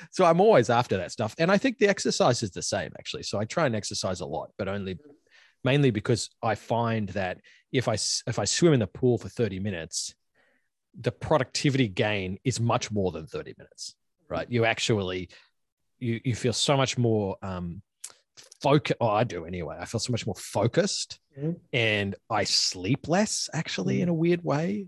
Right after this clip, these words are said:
Speaker 1: Like, you feel more focused, you feel less kind of s-, sort of, ugh, you know, you can,
Speaker 2: Mm.
Speaker 1: if you, if, if I'm really sedentary, I can feel quite, ugh. So most of it is just about optimization, right? Trying to find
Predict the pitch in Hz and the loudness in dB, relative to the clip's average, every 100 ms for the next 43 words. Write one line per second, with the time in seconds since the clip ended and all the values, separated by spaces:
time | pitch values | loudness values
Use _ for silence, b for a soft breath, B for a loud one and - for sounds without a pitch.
0 | _ 110 - 123 - 139 131 117 120 110 | _ -4 -2 -2 2 4 4 4 2 2
1 | - 113 139 147 131 - 107 123 110 101 | 0 0 0 0 -2 -6 -6 -2 -2 -2
2 | 101 - - 110 90 87 - _ b b | -4 -8 -8 -6 -6 -8 -12 _ b b
3 | b b _ _ _ - - - 117 92 | b b _ _ _ -12 -8 -2 -2 -2
4 | 95 120 120 98 - - - 117 101 101 | -2 2 2 2 -6 -10 -10 -8 -4 -4
5 | 101 117 110 123 120 123 127 127 - 120 | -4 -4 -4 -4 -2 -2 -4 -6 -4 -4
6 | 127 110 117 123 - 123 120 113 - 85 | -2 -2 0 0 0 -2 -2 -4 -6 -8
7 | 82 - 82 - 90 - 82 82 - 90 | -8 -8 -10 -8 -6 -4 -4 -4 -12 -10
8 | 78 78 - _ B B B B B B | -10 -12 -14 _ B B B B B B
9 | 160 147 214 214 151 117 117 - 127 113 | 2 6 6 6 4 4 2 2 -2 -2
10 | 95 92 95 107 - 90 87 90 110 - | -2 -4 -2 -4 -4 -6 -6 -4 -4 -6
11 | - 92 98 - - 110 104 - 95 90 | -10 -12 -12 -10 -6 -6 -4 -4 -4 -4
12 | 92 95 | -4 -8